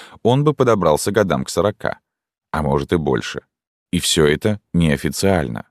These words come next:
взятками, услугами. Опять же, междуусобная подковёрная борьба между своими, делёжка, порука, бандиты далеко не на последнем месте.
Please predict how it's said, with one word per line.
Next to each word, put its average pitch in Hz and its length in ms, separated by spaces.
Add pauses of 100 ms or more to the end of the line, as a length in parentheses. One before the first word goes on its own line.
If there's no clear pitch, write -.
(160)
взятками, 82 580
услугами. 76 640 (240)
Опять 160 400
же, 85 140
междуусобная 95 800
подковёрная 78 640
борьба 76 340
между 71 300
своими, 76 520 (120)
делёжка, 76 640
порука, 73 600 (240)
бандиты 104 540
далеко 80 320
не 95 140
на 82 100
последнем 80 520
месте. 71 480